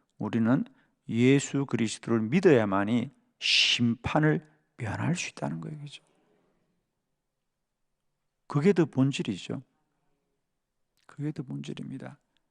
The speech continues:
우리가 나라의 법의 근본은 뭐죠?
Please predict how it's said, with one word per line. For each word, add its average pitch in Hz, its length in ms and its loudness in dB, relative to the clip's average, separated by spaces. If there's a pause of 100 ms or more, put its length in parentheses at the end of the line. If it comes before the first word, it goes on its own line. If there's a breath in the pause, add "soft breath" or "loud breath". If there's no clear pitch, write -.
(1000 soft breath)
우리가 165 300 4
나라의 170 400 8
법의 143 380 4
근본은 156 480 2
뭐죠? 147 460 -2